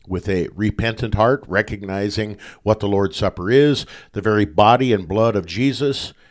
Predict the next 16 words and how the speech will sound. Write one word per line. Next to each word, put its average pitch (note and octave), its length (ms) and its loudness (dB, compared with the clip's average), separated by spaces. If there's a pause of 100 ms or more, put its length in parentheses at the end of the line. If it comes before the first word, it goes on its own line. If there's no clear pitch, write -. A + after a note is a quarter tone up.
(100)
in B2 220 0
with G#2+ 220 4
and G#2 100 0
under G#2 220 0
bread G2+ 260 0
and F#2 160 -4
wine A#2 480 0
for G2 260 -2
forgiveness, A2+ 840 -2 (260)
life, G#2+ 560 2 (100)
and G#2+ 460 0
salvation. G#2 1040 -2 (640)
Pastor, A#2+ 600 4 (360)
we A#2+ 280 6
are, G#2+ 440 6
um, E2+ 360 0